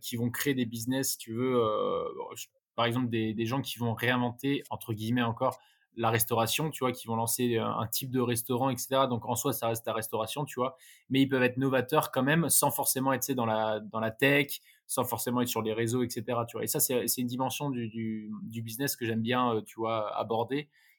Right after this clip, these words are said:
et que, donc, heu, moi, je pratique le plus. Mais aussi, comme je te dis, j'aimerais trouver, heu, des potentiels talents, des gens ou des gens, voilà, qui ont des, des superbes idées comme ça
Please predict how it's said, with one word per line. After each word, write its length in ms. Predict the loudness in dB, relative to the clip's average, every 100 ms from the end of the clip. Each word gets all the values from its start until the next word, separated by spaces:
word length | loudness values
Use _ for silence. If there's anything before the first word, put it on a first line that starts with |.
| _
et 180 | -4 -4
que, 480 | -2 -2 0 0 -2
donc, 320 | 0 -2 -2
heu, 200 | -4 -4 0
moi, 320 | 2 4 4
je 100 | 2
pratique 380 | 0 -4 -2 -6
le 100 | -2
plus. 360 | 0 0 -4 _ _ _ _ _ _ _ _ _ -8 0
Mais 160 | 6 8
aussi, 440 | 8 6 4 4 2 -12 -2
comme 160 | -2
je 80 | 2
te 60 | 0
dis, 160 | 2
j'aimerais 440 | 2 2 4 2 0
trouver, 440 | -4 0 4 6
heu, 320 | 6 6 6
des 180 | 2 -2
potentiels 580 | -2 0 0 0 0 2
talents, 480 | 2 4 4 4 2
des 160 | 2 2
gens 180 | 2 2
ou 120 | 2
des 100 | 0
gens, 220 | 2 0
voilà, 240 | 2 0 0
qui 140 | -2
ont 80 | -2
des, 320 | 0 -2 -4
des 120 | -4
superbes 440 | -2 -2 2 2 2
idées 220 | -2 -2
comme 160 | 0 0
ça 320 | 2 2